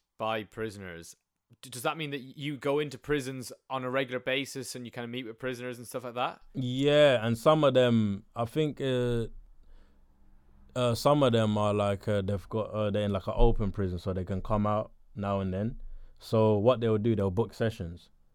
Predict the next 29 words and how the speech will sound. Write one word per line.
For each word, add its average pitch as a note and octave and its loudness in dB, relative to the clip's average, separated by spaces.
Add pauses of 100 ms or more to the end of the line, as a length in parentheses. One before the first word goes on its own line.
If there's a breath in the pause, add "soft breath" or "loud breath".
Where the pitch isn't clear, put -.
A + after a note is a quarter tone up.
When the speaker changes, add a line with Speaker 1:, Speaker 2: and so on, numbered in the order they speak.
Speaker 2:
and F#2 -6
then F#2 -4 (100)
I'll G2+ 6
have G2+ 4
sessions F#2+ -2
with F#2 -8
them, F#2 -4 (120)
like, F2+ 8 (120)
talks G2 -4
or F2+ -4
whatever. F2+ 6 (800 loud breath)
Like, G2 2
uh, A#2 10
sometimes C#3 10 (100)
people A2+ 8
just G2+ -2
wanna G2+ 2
come G2+ 0
studio F#2+ -2
and F2 -4
just F2 -6
vibe F#2 0
and E2+ -2
just F2 -8
have G2+ 2
a F#2+ -4
conversation F2+ -4
and E2+ -4
just - -6